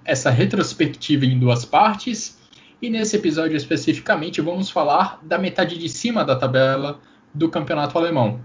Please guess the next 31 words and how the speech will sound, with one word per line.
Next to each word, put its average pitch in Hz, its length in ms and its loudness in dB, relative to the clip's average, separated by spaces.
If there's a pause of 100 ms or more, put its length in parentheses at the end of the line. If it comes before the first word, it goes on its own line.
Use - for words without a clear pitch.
Vamos 117 260 -2
falar 127 200 4
do 139 180 0
primeiro 185 380 0
colocado, 190 520 2
o 180 40 -4
Bayern 165 260 0
de 160 100 -6
Munique, 156 500 -6 (300)
até 147 520 0 (120)
o 185 160 0
nono, 160 640 0 (220)
o 175 140 0
Stuttgart. 139 760 0 (540)
E - 120 -10
pra 233 140 0
me 185 120 -2
ajudar 143 360 2
a 135 60 0
fazer 127 320 2
essas 127 340 2
análises, 185 680 2
pra 139 280 -4
me 143 100 -8
ajudar 143 360 0
a - 20 2
fazer 131 300 4
essa 127 380 2
retrospectiva 185 1200 0
da 127 100 2
temporada, 180 720 0